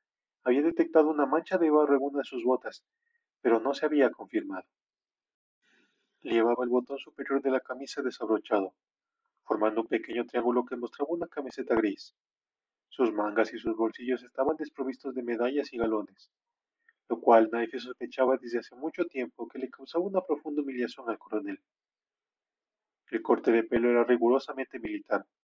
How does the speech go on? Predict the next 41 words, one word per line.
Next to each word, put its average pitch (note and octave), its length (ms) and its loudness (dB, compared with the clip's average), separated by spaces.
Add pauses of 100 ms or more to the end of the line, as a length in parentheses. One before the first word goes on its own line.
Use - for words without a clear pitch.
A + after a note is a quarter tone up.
(500)
rapado A#2+ 560 0
por A#2 220 -10
encima C#3+ 380 -8
de C#3+ 120 -2
las C3 220 -6
orejas - 420 -4 (320)
y D3+ 60 -10
con D#3 160 4
una G#3 200 4
pequeña D#3+ 360 -6
capa D3+ 280 2
de C#3 100 4
brotes B2 360 -4
grises C#3 280 -8
sobre A#2 220 -2
el A2+ 40 -4
cráneo. G#2 300 -6 (1160)
Nugent A#2 400 0
tenía A#2+ 260 0
cincuenta A#2+ 400 -6
y A2+ 40 0
dos A2+ 220 -2
años. G#2 340 -8 (640)
Había A2+ 200 6
servido A#2+ 340 4
a - 20 2
su B2+ 160 -6
país B2 240 0
durante B2 340 0
treinta A#2+ 280 -10
y A2 40 -14
cuatro D#3+ 380 2
años, G#2+ 400 -8 (340)
en C3 120 -4
primer A#2 300 0
lugar B2 320 2
como B2 220 -6
soldado A#2+ 400 0
raso A#2+ 280 -2
en A2+ 60 -20
Corea, A2 360 0